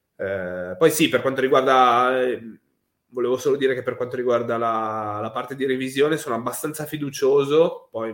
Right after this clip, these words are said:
non si può mai sapere, perché tantissimi ragazzi dei nostri qualificati hanno scelto di allenarsi insieme in questi giorni.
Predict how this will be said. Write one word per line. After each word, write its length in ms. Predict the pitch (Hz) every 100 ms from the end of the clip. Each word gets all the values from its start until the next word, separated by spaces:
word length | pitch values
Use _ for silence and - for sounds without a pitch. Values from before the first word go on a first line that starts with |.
| 95
non 100 | 101
si 120 | 104 -
può 100 | 107
mai 160 | 110
sapere, 680 | - 110 113 117 139 165 - _ _ _ _ _ _
perché 520 | 117 117 127 123 120
tantissimi 520 | 131 131 160 156 151 139
ragazzi 540 | 123 127 127 - 123
dei 280 | 117 113 117
nostri 380 | 120 123 - 120
qualificati 500 | 113 110 123 123 165
hanno 120 | 139
scelto 260 | 123 107 107
di 40 |
allenarsi 400 | 104 107 104 -
insieme 360 | 113 - 95 95
in 60 | 104
questi 240 | 107 107
giorni. 420 | 110 107 117 139